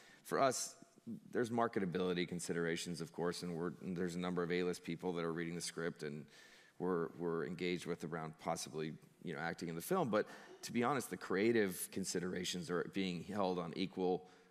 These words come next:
par with, you know, this guy, you know, just did Jurassic World, or this guy just did this big movie. And so, you know, we're doing our best to kind of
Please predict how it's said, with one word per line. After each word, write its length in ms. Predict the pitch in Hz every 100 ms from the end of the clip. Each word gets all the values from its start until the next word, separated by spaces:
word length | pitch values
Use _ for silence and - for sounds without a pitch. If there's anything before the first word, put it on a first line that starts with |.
| _
par 420 | - 110 104 87
with, 440 | 80 90 90 - - - - _
you 120 | 90
know, 200 | 87 87
this 180 | 85 110
guy, 440 | - 95 92 92 85
you 120 | 92
know, 100 | 90
just 280 | 82 90 -
did 200 | 87 85
Jurassic 560 | 82 90 92 - 90 -
World, 300 | 92 92 87
or 100 | 82
this 160 | 104
guy 220 | - 87 87
just 240 | 85 -
did 200 | 85 80
this 140 | 95
big 220 | - 87 87
movie. 280 | 85 85
And 120 | 87 87
so, 260 | 92 80 - - - - - - _
you 120 | - 95
know, 80 |
we're 140 | 90 104
doing 240 | 101 98
our 80 | 92
best 260 | 85 92 -
to 60 |
kind 200 | -
of 60 | 92